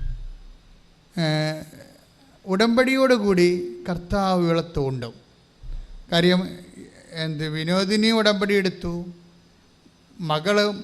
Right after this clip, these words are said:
വന്ന് വേറെ ഉടമ്പടി എടുത്തു, രണ്ടുപേരും ഉടമ്പടി എടുത്തു. ഇനി ഉടമ്പടി എടുത്ത് രസം എന്ന് വെച്ച് കഴിഞ്ഞാൽ, ഇവർ ഭയങ്കര ഈ, ഈ, ഈ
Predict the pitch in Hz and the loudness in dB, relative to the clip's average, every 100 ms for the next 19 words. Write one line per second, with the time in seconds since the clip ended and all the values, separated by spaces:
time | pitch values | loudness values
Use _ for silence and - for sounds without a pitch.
0 | - - _ _ - 165 170 175 156 165 | -16 -20 _ _ -6 -2 2 2 2 4
1 | 175 165 143 131 127 120 - - _ _ | 4 2 -2 -4 -8 -10 -16 -20 _ _
2 | _ _ _ _ - 175 196 214 185 156 | _ _ _ _ -4 0 4 6 4 0
3 | 143 131 120 - - - _ _ _ _ | -4 -8 -12 -14 -20 -20 _ _ _ _
4 | _ _ _ 185 185 214 208 170 165 151 | _ _ _ -2 2 2 0 -4 -4 0
5 | 170 220 233 220 233 214 160 - 247 240 | 2 4 4 4 2 0 0 2 2 2
6 | 185 208 196 170 123 - - - - 196 | -2 0 2 2 0 -8 -20 -18 -6 0
7 | 247 262 226 190 180 214 220 214 202 185 | 2 2 0 0 0 0 2 4 2 0
8 | 160 139 151 160 151 147 139 139 | -4 -10 -12 -10 -8 -10 -14 -16